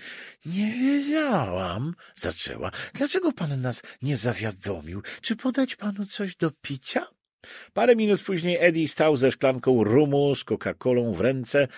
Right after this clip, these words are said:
otoczony przez grupkę ciekawskich,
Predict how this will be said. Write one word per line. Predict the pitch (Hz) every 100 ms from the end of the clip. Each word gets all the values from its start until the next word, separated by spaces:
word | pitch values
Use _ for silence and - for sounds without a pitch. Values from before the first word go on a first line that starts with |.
| - -
otoczony | 160 - 139 147 135
przez | 110 120 98 71
grupkę | 69 98 135 - 117 107 98
ciekawskich, | - - 139 160 - 214 196